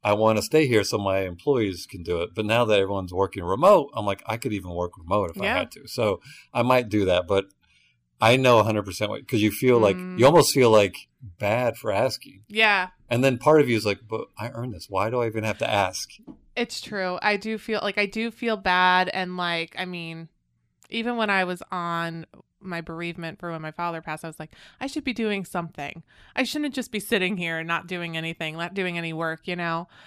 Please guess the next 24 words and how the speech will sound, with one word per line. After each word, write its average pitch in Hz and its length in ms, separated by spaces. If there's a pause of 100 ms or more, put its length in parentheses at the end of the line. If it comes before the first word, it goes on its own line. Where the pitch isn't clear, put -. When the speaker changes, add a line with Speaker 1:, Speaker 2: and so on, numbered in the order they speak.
(200)
Speaker 2:
And 196 200
it's 190 180
just, - 500
it's 208 180
something 202 400
that 185 120
I 175 100
think 175 380 (520)
work-life 202 460
balance 170 360
is 175 80
a 165 80
hard 165 340
thing 165 200
to 165 160
obtain. 147 480 (320)
Speaker 1:
Yeah. 92 340
Speaker 2:
I 190 100
th-, - 100
I 185 100
think, 175 540
um, 160 580
especially 202 440
when 170 420